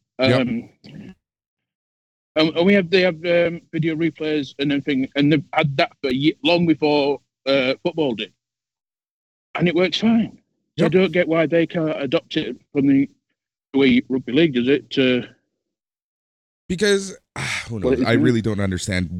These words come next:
Speaker 1: what the issues are. But this was already, like, three minutes into the tournament. We already saw controversy, right? And the poor commentators, you can say what you want about technology. You can say whatever you want. Let's be honest. That was suspect,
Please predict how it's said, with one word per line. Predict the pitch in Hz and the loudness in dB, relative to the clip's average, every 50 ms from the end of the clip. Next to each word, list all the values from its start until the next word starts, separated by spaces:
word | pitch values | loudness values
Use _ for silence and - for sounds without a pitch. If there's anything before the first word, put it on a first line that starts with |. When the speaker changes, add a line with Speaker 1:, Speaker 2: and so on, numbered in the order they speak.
| 87 85 | -10 -8
Speaker 1:
what | 90 95 101 110 113 113 - _ _ _ - | -4 0 2 2 2 0 -2 _ _ _ -8
the | 101 98 - | -6 -4 -2
issues | 95 95 - 98 90 95 | -2 -4 -4 -4 -4 -4
are. | 82 - - 139 160 160 147 127 - | -4 -6 -8 -14 -18 -18 -18 -6 -2
But | - 170 160 - - | 0 0 0 -2 -6
this | 143 147 160 185 165 | -6 -2 -2 0 0
was | 175 180 170 | 0 0 2
already, | 185 180 180 180 175 | 2 2 2 2 2
like, | 170 180 180 - | 0 -2 -2 -4
three | - - - 202 220 240 240 226 | -8 -8 -6 -2 0 0 0 0
minutes | 208 214 214 220 214 - - | 0 0 -2 -2 -2 -4 -4
into | - 170 185 185 185 165 170 165 | -2 -2 -2 -2 -2 -4 -4 -6
the | 151 | -4
tournament. | 139 - 143 147 135 110 95 90 - 117 | -2 0 0 2 2 0 0 -2 -4 -4
We | 123 120 | -2 0
already | 117 120 120 120 113 | 0 2 2 0 0
saw | - - - 117 104 104 104 101 - - - _ _ - | -2 -2 0 2 2 2 2 0 -4 -10 -20 _ _ -4
controversy, | - 113 107 98 90 - 98 82 85 85 82 80 - - - 85 76 76 | 0 0 0 0 0 -2 -4 -2 0 0 0 0 -2 -4 -4 -4 -4 -2
right? | 82 95 98 90 - - - - - 131 - - | 0 0 0 0 -2 -6 -18 -20 -20 -16 -6 -2
And | 160 170 170 170 170 147 - _ _ _ _ _ | 0 0 2 0 -2 -6 -8 _ _ _ _ _
the | - 165 | -6 0
poor | - - 202 202 | 2 4 4 4
commentators, | 160 - 135 127 113 113 104 113 113 110 107 107 98 - - 107 | 4 4 2 2 2 0 -2 -2 -2 0 0 0 -2 -6 -10 -10
you | 110 139 151 | -10 -8 -6
can | 147 160 135 | -6 -4 -2
say | 123 - 135 113 | 0 0 2 2
what | 113 104 - | 0 0 -2
you | 110 | -2
want | 101 101 | -2 0
about | 101 95 101 | 0 -2 -2
technology. | - 95 87 - 117 117 117 117 117 113 113 113 | -2 -6 -8 -6 -2 0 2 2 2 2 0 0
You | 107 | -2
can | 101 104 98 | -2 -4 -8
say | - - - 107 101 | -6 -4 -2 0 0
whatever | 98 98 98 95 95 | 0 0 0 0 0
you | 95 85 87 | -2 -2 -2
want. | 95 98 95 95 95 - | -4 -2 -2 -4 -4 -2
Let's | 104 104 - - | -4 -4 -4 -4
be | - - 107 101 98 - - | -6 -4 -4 -4 -6 -8 -8
honest. | - 90 87 85 87 85 - - | -6 -4 -2 -2 -2 -4 -6 -4
That | - 98 95 95 | -4 -4 -2 -2
was | 98 95 92 | -2 -2 -2
suspect, | - - - 110 98 92 - - - - 95 90 87 - - | -2 -4 -4 -4 -4 -4 -4 -6 -6 -4 -4 -6 -6 -8 -12